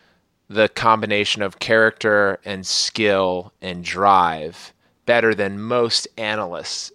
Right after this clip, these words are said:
that, that, that know statistics far better than me or, uh, claim to know the, the specific genre of sport better. But, eh, you know, eh, presumably without this motorcycle accident, like, would still be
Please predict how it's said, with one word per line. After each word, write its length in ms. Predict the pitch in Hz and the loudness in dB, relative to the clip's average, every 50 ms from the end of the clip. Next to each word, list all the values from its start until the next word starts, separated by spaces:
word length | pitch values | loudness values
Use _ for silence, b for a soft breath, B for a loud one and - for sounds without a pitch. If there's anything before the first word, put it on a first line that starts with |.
| _ | _
that, 260 | 101 104 98 - - | -10 -8 -8 -8 -8
that, 240 | 104 104 95 85 - - _ _ _ _ _ _ - | -8 -8 -8 -8 -10 -14 _ _ _ _ _ _ -12
that 160 | 110 107 - | -10 -10 -10
know 180 | 107 110 107 104 | -6 -4 -4 -4
statistics 640 | 98 - - 104 - - 113 101 - 101 90 - | -4 -6 -8 -10 -10 -8 -8 -8 -8 -10 -10 -10
far 200 | - - 95 95 | -8 -6 -6 -6
better 260 | 82 92 92 92 95 90 | -4 -4 -6 -6 -6 -6
than 180 | 90 90 90 | -10 -12 -14
me 220 | 90 87 90 90 90 | -12 -12 -10 -10 -10
or, 240 | 85 80 78 82 b b b b b b b b b b b b _ _ _ _ - | -10 -12 -14 -16 b b b b b b b b b b b b _ _ _ _ -10
uh, 140 | - 85 85 | -8 -8 -8
claim 300 | - - - 104 101 98 | -8 -6 -6 -6 -6 -6
to 120 | - 104 | -8 -8
know 420 | 95 95 92 90 90 87 87 - - - | -6 -4 -4 -2 -2 -4 -4 -6 -10 -10
the, 220 | 90 92 90 76 | -8 -8 -8 -8
the 120 | - 92 | -8 -10
specific 460 | 87 - - 90 - - 92 92 85 85 | -12 -10 -8 -4 -4 -4 -4 -4 -6 -8
genre 440 | 82 87 87 90 90 90 87 85 | -4 -2 -2 -2 -2 -2 -4 -6
of 80 | 85 - | -4 -6
sport 320 | - - - 90 85 - | -6 -6 -4 -6 -6 -4
better. 320 | - 90 87 85 76 76 - _ _ _ _ _ _ _ _ _ _ _ _ _ _ _ _ _ _ _ _ | -4 -2 -2 -2 -4 -6 -10 _ _ _ _ _ _ _ _ _ _ _ _ _ _ _ _ _ _ _ _
But, 280 | - 110 104 101 - B B B B B B B B B B B B B _ _ - | 4 4 4 4 2 B B B B B B B B B B B B B _ _ -2
eh, 100 | 113 - | -2 0
you 120 | - 123 120 | 0 0 0
know, 240 | 110 101 98 - - | 0 0 0 -2 -6
eh, 320 | - 85 - - 82 - B B B B B B B B B B B B _ _ _ _ | -10 -12 -12 -12 -12 -14 B B B B B B B B B B B B _ _ _ _
presumably 540 | - 127 110 143 196 208 190 143 123 123 117 | -6 -2 2 4 4 4 4 6 6 4 4
without 320 | 104 110 104 113 110 - - | 4 4 4 4 2 2 0
this 160 | 107 - - | -2 -2 -2
motorcycle 720 | 101 98 101 98 95 - 95 82 85 - - 90 85 - - | -2 -2 -2 -2 -2 -4 -4 -6 -6 -8 -10 -10 -10 -8 -4
accident, 560 | - 98 92 92 - - 98 90 87 67 - _ _ _ | -4 -4 -4 -4 -8 -12 -10 -10 -10 -12 -14 _ _ _
like, 200 | 95 95 92 - _ _ _ _ _ _ _ _ _ _ _ _ _ _ _ _ _ _ _ _ _ | -8 -8 -8 -8 _ _ _ _ _ _ _ _ _ _ _ _ _ _ _ _ _ _ _ _ _
would 160 | - 110 107 | -6 -6 -4
still 300 | - - - 131 123 113 | -4 -2 0 2 2 2
be 500 | 95 98 110 104 101 98 98 95 90 - | 2 0 -2 -2 -2 -2 -4 -6 -8 -10